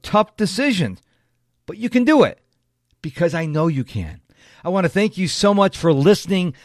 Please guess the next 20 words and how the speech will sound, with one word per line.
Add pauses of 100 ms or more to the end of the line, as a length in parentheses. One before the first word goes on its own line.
(360)
to
this
episode
of
the
Mark
Struczewski
Podcast. (260)
Hey,
listen,
hop
on
over
to
my
website,
Mister
Productivity
dot
com.